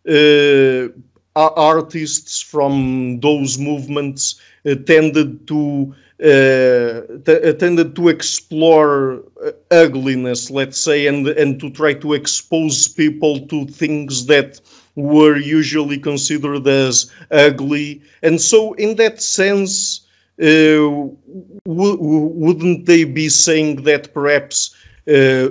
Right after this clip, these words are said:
through modernism and postmodernism, people, uh,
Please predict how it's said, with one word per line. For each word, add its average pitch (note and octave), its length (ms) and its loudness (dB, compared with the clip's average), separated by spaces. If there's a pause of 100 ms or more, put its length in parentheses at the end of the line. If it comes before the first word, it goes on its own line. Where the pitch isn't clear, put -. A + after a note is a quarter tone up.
(120)
through D#3+ 540 2
modernism D3 840 0
and C#3+ 180 -6
postmodernism, C#3+ 1120 -4
people, D3 560 0 (300)
uh, C#3 540 4